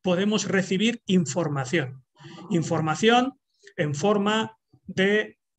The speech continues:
fotones, la luz, en forma de ondas de radio, partículas, neutrinos,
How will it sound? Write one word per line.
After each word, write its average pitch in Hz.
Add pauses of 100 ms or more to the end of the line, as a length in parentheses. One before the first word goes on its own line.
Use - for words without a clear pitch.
(400)
fotones, 233 (380)
la 147
luz, 226 (380)
en 151
forma 175
de 165
ondas 151
de 143
radio, 208 (260)
partículas, 202
neutrinos, 196